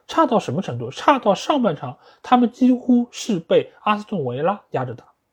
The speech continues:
当然维拉拥有一定的主场优势，这个也是可以理解。但是我们发现啊，到了六十多分钟，西汉姆联队把斯卡马卡换下，换上了安东尼奥之后，我们发现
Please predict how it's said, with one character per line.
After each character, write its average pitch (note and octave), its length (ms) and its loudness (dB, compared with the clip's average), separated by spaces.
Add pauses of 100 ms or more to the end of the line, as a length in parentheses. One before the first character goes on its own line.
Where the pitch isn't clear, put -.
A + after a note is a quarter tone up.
(240)
当 A#3+ 140 6
然 B3+ 140 2
维 D3+ 120 6
拉 A3 160 2
拥 A#3+ 200 0
有 C3 120 0
一 B2+ 80 -6
定 F3 220 -4
的 C#3+ 140 -2
主 D3+ 140 -6
场 D#3+ 200 -6
优 G3 160 -2
势， - 260 -10 (160)
这 - 80 -8
个 D#3 80 2
也 B2+ 60 -2
是 - 100 -14
可 D3+ 140 -2
以 D#3+ 60 0
理 B2+ 120 -4
解。 C3 200 -10 (420)
但 B3+ 200 2
是 - 160 -6
我 B2+ 140 0
们 A#2+ 120 -4
发 E3+ 180 2
现 C3+ 160 -6
啊， A#2 100 -12
到 G#3+ 160 6
了 D#3+ 80 4
六 C4+ 220 4
十 - 100 -12
多 B2+ 120 -4
分 B2 180 -10
钟， B2+ 160 -8
西 - 140 -2
汉 G#3+ 120 -2
姆 C#3+ 60 -6
联 C3+ 180 -6
队 F3 240 2 (260)
把 B2+ 180 2
斯 - 220 -4
卡 D3 140 -4
马 A#2+ 200 -4
卡 B2 140 -6
换 B2 220 -8
下， - 240 -4 (300)
换 A#3+ 200 2
上 D#3+ 160 -2
了 D3 60 -6
安 F#3 140 -2
东 G#3 160 -2
尼 C3 80 -4
奥 D#3 100 -2
之 C3 140 -8
后， - 320 -12
我 C3+ 60 -10
们 C3 60 -8
发 D3 140 2
现 C#3+ 240 -4